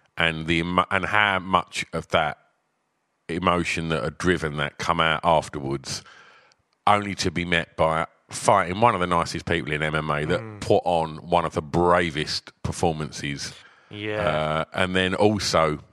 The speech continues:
Speaker 1: doubled down on the emotion afterwards by, by, by retiring. Like,
Speaker 2: Yeah.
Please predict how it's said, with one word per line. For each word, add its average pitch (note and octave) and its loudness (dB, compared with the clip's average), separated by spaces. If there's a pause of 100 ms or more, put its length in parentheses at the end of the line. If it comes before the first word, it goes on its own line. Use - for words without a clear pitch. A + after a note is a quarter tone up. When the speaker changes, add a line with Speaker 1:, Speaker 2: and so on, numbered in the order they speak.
(580)
Speaker 1:
doubled F2 0
down F2+ 4
on D#2+ -4
the D#2+ 0
emotion E2 0
afterwards E2 -2
by, F2+ 2 (100)
by, F2 2 (240)
by F#2 2
retiring. F#2 0 (120)
Like, E2 0 (100)
Speaker 2:
Yeah. G2 -8